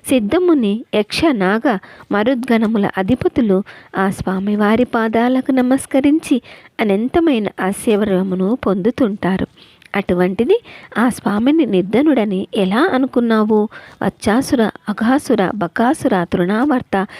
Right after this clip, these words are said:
శకటాసుర, పూతనలను వధించిన మహాత్ముడు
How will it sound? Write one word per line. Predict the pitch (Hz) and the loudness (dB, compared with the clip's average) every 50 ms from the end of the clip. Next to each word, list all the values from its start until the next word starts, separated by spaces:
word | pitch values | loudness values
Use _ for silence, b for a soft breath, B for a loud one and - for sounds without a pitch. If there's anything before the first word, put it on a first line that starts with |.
| B B B - | B B B -4
శకటాసుర, | 208 - - 202 - 220 240 302 - - 285 - 220 214 | -4 -2 -2 0 0 0 -2 -2 -2 -2 -4 -2 -2 -4
పూతనలను | - - - 247 254 - 311 302 311 294 254 240 220 220 202 185 | -6 -2 0 0 2 2 2 2 2 4 2 2 2 0 0 0
వధించిన | 170 170 185 208 220 294 - - 302 254 202 220 B B B B B B | 0 0 2 2 0 0 2 0 0 0 0 -2 B B B B B B
మహాత్ముడు | - 180 180 - 214 220 247 _ - 254 226 185 190 196 262 | -4 -4 -2 -2 -2 -2 -2 _ 0 0 2 2 2 0 0